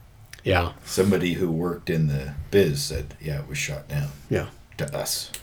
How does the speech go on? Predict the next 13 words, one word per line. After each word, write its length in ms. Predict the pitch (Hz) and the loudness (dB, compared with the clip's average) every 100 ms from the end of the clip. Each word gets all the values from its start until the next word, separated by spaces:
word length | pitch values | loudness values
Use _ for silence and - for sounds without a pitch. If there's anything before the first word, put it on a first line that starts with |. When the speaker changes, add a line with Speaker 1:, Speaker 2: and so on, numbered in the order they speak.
| - - - - | -18 -20 -20 -6
Speaker 1:
Yep. 200 | - 143 - - - 226 - - - - - - - - - - - - | -4 -4 -8 -14 -6 -6 -6 -12 -14 -14 -14 -18 -18 -18 -20 -20 -20 -10
So, 600 | - - 95 92 87 90 - | 0 6 8 8 6 2 4
I, 160 | 127 | 6
yeah, 260 | 135 120 107 | 8 10 10
I 140 | 127 147 | 10 12
think, 360 | 180 151 - - - - - - - - - - - - - - - - - - - | 12 10 6 -4 -12 -14 -18 -18 -18 -18 -18 -18 -18 -20 -20 -20 -20 -20 -20 -4 8
I 160 | 143 147 | 12 12
don't 160 | 147 | 12
know 340 | 127 135 139 139 | 12 12 12 12
if 140 | 135 | 10
ninety-three 540 | 139 139 131 139 143 | 10 10 8 10 12
ever 200 | 131 127 | 12 12
landed, 560 | 120 131 135 127 131 | 10 8 6 6 2